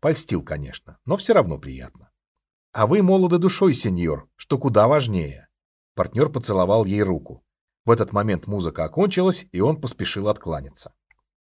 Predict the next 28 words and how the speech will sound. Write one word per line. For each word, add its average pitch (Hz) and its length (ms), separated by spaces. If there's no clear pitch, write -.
Сулейман 170 460
не 196 100
танцевал, 98 580
но, 226 100
к - 60
счастью, 151 380
и 139 80
не 123 100
приревновал 98 680
ее. 67 240
Вообще 196 360
он 151 100
был 143 140
в 123 60
благодушном 120 640
настроении. 76 720
В 101 100
настолько 117 460
благодушном, 139 800
что - 180
принялся 151 500
разъяснять 110 560
жене, 139 320
кто 131 280
из 95 100
гостей 175 460
кем 127 240
является. 90 680